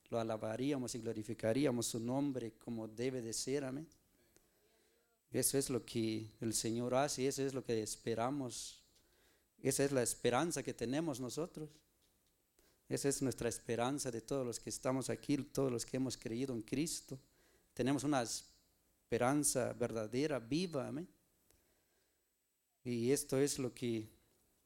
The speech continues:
esto es la pequeña, ¿cómo le puedo llamar? Una pequeña amonestación a cada uno de los que estamos aquí, amén.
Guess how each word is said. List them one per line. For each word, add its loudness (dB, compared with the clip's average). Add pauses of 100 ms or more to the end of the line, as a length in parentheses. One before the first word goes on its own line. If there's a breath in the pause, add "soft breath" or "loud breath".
(440)
esto -2
es 2
la 0 (200)
pequeña, -2 (1900 soft breath)
¿cómo 0
le -4
puedo -4
llamar? -2
Una -6 (320)
pequeña 0
amonestación -2
a -2
cada 0
uno -2
de -4
los -6
que -12
estamos -2
aquí, -4
amén. -8